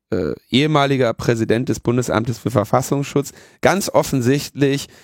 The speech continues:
einen Trumpschen Bezug zu Fakten hat. Ja, das ist schlecht, weil der in Zukunft behaupten kann, was er will. Und Leute sagen, k-, äh, und wenn Leute sagen, „Hallo,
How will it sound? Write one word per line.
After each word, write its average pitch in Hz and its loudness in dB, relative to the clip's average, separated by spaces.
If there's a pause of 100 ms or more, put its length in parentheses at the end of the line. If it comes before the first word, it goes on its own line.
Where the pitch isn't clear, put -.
(240)
einen 127 2
Trumpschen 147 0
Bezug - -4
zu 120 -2
Fakten 104 0
hat. - -12 (1400)
Ja, 104 0 (160)
das - 2
ist - -2 (840)
schlecht, - 0
weil 127 2
der 143 4
in 131 -2
Zukunft - -4
behaupten 156 2
kann, 147 0
was 135 0
er 120 0
will. 143 0 (580)
Und 147 2
Leute 135 2
sagen, 135 2
k-, - -14
äh, 135 2
und 131 -2
wenn 135 2
Leute 139 2
sagen, 135 0
„Hallo, 175 2